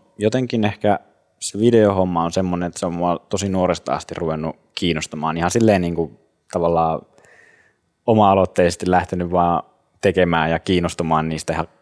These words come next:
et kattonut YouTubesta kaiken maailman tutoriaaleja, miten tämmöstä ja tämmöstä pystytään tekemään. Ja ihan niinku niinkin nuoresta just, että jollain äiti jollain simpukkapuhelimella on pystynyt kuvaamaan videota, niin mä olin, että ei vitsi, tällähän pitää kuvata tämmönen ja tämmönen vide-, vide-, <laughs> video. Ja,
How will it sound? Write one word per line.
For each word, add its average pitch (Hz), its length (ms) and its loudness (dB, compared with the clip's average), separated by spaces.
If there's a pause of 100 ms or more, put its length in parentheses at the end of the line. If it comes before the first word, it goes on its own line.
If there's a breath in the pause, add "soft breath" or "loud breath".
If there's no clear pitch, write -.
(140)
et - 240 -6
kattonut 90 400 -2
YouTubesta 80 500 -4
kaiken 76 260 -8
maailman 73 260 -8
tutoriaaleja, 71 640 -10
miten 73 240 -16
tämmöstä - 400 -12
ja 71 80 -10
tämmöstä 71 340 -12
pystytään - 460 -12
tekemään. 71 480 -10
Ja 64 80 -8
ihan 82 260 -4
niinku 80 360 -6 (480 loud breath)
niinkin 87 340 -4
nuoresta 85 340 -2
just, 78 180 -6
että - 200 -10
jollain 76 420 0 (640)
äiti 76 260 -4
jollain 78 340 -2
simpukkapuhelimella 73 920 -6
on 69 80 -8
pystynyt 73 380 -10
kuvaamaan 71 540 -4 (220)
videota, 73 440 -4
niin 67 120 -12
mä 60 60 -10
olin, 71 120 -6
että - 180 -10
ei 85 140 -2
vitsi, - 240 -8
tällähän 170 320 -2
pitää 160 220 -6
kuvata 165 240 -6
tämmönen 160 480 -12
ja 160 80 -8
tämmönen 160 420 0
vide-, 226 340 4
vide-, 214 380 2
<laughs> 202 40 2
video. 170 360 2
Ja, 82 260 2